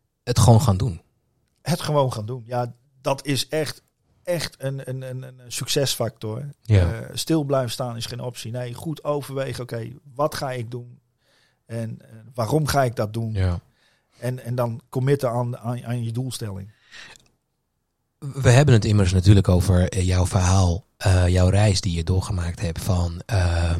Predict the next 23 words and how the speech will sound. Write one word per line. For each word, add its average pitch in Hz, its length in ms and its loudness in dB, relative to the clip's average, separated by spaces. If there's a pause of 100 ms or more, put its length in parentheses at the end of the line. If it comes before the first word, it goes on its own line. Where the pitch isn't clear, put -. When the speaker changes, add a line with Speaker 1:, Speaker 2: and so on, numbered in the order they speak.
(880)
Speaker 1:
nou 127 140 6
ja, - 220 2
van 104 160 4
chaos, 110 600 2
waar 95 160 -4
je, 87 180 -2
waar 90 120 -2
je 87 80 -2
vandaan 98 340 2
bent 90 180 -2
gekomen 87 420 -4
zo'n 90 220 -2
tien 98 180 0
jaar 85 160 -2
geleden. 85 480 -4 (880)
En, 107 760 8
eh, 92 480 4
de 113 100 8
weg 135 180 8
gevonden 156 420 6
hebt 90 260 0
naar 87 520 2
structuur - 680 2